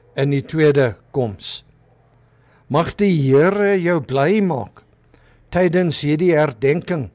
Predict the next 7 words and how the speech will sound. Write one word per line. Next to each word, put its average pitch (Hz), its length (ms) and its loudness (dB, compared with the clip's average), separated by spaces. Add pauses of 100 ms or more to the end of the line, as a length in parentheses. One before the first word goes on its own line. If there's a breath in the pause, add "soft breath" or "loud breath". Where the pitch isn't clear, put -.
(400 soft breath)
van 156 160 -4
die 160 80 -2
geboorte 151 680 -2
van 165 220 -6
sy 156 300 -6
enigste 165 540 -6
seun, 127 440 -10